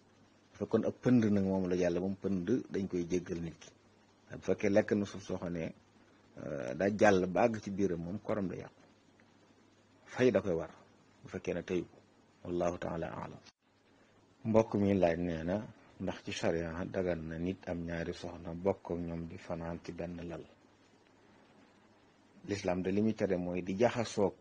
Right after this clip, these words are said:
kenn, keneen ka ne fa moom. Waxuma la lal, waaye mu ne ci néeg bi rek daganul. Néeg bi mu jaxasoo soxnaam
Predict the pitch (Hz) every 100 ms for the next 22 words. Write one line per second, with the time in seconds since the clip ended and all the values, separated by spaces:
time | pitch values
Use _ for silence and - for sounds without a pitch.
0 | - 113 107 92 90 98 135 - - _
1 | _ _ _ _ _ - 98 87 85 87
2 | 90 - 110 - _ _ _ _ _ _
3 | _ - 95 90 87 85 104 90 90 95
4 | 92 92 92 85 87 92 92 87 78 _
5 | _ _ _ _ _ _ _ _ - 90
6 | 82 95 104 101 104 95 95 90 82